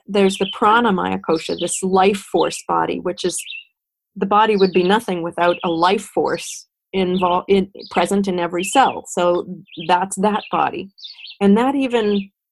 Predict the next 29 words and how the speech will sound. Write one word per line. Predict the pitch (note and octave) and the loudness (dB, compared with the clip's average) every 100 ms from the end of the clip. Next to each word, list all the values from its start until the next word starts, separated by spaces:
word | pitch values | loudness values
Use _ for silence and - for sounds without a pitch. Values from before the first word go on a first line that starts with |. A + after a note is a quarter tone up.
| _ _ _ - | _ _ _ -8
extends | - G#3 - G#3+ G#3 G#3 | -4 -4 -2 2 2 2
beyond | G3 F3+ F3 F3+ | 0 0 0 -2
the | E3+ | -2
boundary | E3+ E3+ E3+ D#3+ | -2 -2 -2 -2
of | D#3 | -4
the | - | -6
skin. | - - - E3+ - | -8 -6 -4 -4 -6
You | F3+ | -8
know, | F3 E3+ | -6 -6
if | E3+ | -2
we, | F#3 F3 F#3 _ _ _ _ - | 0 0 -2 _ _ _ _ -6
if | - F3 | -4 2
we, | F3+ E3+ D#3+ - - _ | 2 2 -2 -6 -14 _
um, | F#3 E3 D3+ D#3 - - | -6 -6 -6 -8 -10 -2
were | G3 | 0
to | F3 | 0
close | - G#3 G3 G3 | -2 2 2 2
our | F3 | 2
eyes | F3 F3+ F3 E3+ | 2 4 2 -2
and | - E3+ E3 | -4 -6 -6
to, | - D#3 D#3+ - - | -4 -4 -4 -8 -14
to | - | -12
feel | G3 - A#3+ C4+ A#3 | -12 -4 4 6 6
ourselves, | F3 E3+ - D#3 D#3 D#3 - - - _ - - | 2 -2 -2 0 0 -2 -8 -12 -14 _ -12 -2
who | A3 | 2
we | G3+ F3 | 2 4
are | F#3 G3 F3 D3+ - | 4 4 2 -2 -6
and | F3 E3 | -6 -4
how | F3+ F3 F3 | 0 2 2